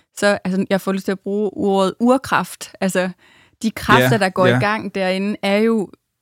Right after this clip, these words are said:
Speaker 1: fuldstændig vanvittige, men jeg tænker også,
Speaker 2: Mm.
Speaker 1: når man sidder og kigger på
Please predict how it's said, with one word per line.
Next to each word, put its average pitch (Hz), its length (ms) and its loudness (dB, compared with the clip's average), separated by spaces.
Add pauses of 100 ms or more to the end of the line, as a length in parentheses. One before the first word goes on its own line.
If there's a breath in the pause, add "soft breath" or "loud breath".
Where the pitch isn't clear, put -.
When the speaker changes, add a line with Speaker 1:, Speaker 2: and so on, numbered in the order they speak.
(100)
Speaker 1:
fuldstændig 220 420 -2
vanvittige, 196 440 0
men 185 140 0
jeg 190 140 -2
tænker 233 280 2
også, 208 140 4
Speaker 2:
Mm. - 20 0
Speaker 1:
når 214 80 0
man 190 180 0
sidder 247 300 0
og - 140 -6
kigger 247 260 0
på 185 300 -2